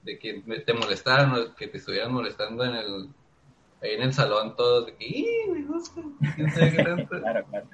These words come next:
Speaker 2: Sí, claro.
Speaker 1: Entonces como que se volvió incómodo, pero no, está todo, todo muy bien.
Speaker 2: Digo, aunque cierta parte, déjame, cabe mencionar que cierta par-, cierta culpa la tenemos nosotros, porque nosotros nacimos guapos. A lo mejor no, no fue, no fue totalmente <laughs> nuestra culpa, ¿no? Porque, pues,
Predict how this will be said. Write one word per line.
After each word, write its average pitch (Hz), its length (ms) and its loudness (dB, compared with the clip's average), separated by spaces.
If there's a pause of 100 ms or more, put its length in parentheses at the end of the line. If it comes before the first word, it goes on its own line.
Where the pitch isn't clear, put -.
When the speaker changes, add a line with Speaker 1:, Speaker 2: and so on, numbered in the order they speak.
(460)
Speaker 2:
Sí, 104 160 -4
claro. - 220 0
Speaker 1:
Entonces 143 280 2
como 139 220 2
que 139 80 -4
se 139 140 4
volvió 123 180 6
incómodo, 139 560 4
pero 117 540 0
no, 143 300 -10 (160)
está 156 340 2
todo, 156 460 4 (100)
todo 139 200 2
muy 147 200 4
bien. 127 280 -4 (360)
Speaker 2:
Digo, 139 420 6 (120)
aunque 120 500 4
cierta 143 380 2
parte, 160 500 6
déjame, 113 560 -2
cabe 120 180 4
mencionar 110 400 0
que 113 80 -12
cierta 113 320 -2
par-, 120 240 0
cierta 143 300 0
culpa 156 260 4
la 151 140 6
tenemos 117 240 2
nosotros, - 480 -8 (240)
porque 110 220 0
nosotros 104 360 0
nacimos 113 360 2
guapos. - 440 0
A - 100 -2
lo 127 120 8
mejor 127 320 8
no, 185 180 10
no 151 220 8
fue, 170 380 10
no 131 140 6
fue 143 200 10
totalmente 156 640 2
<laughs> - 20 0
nuestra 135 320 2
culpa, 139 300 6
¿no? 135 160 6
Porque, 101 260 -2
pues, - 160 -12